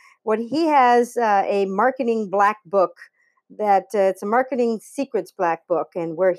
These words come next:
he kind of condensed, he did a podcast for, uh, quite a few years, and he condensed down, uh, to all his, the, the best stuff, and he put it into this marketing black book, and it has some really cool things in it. And I,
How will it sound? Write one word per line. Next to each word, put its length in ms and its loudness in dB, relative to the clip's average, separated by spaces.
he 320 -2
kind 120 -2
of 140 -8
condensed, 720 -4
he 100 -10
did 120 0
a 60 -4
podcast 760 -2
for, 440 2
uh, 360 2
quite 160 -2
a 40 -8
few 160 -12
years, 420 0
and 180 -8
he 240 -8
condensed 540 -4
down, 460 0
uh, 340 0
to 540 -6
all 240 6
his, 320 -2
the, 200 4
the 100 4
best 340 2
stuff, 400 2
and 100 -6
he 80 -8
put 200 -8
it 80 -10
into 240 -10
this 320 -8
marketing 580 -4
black 220 0
book, 160 -2
and 460 0
it 180 -4
has 320 -2
some 140 -8
really 360 0
cool 380 4
things 280 2
in 100 4
it. 240 0
And 160 -2
I, 140 2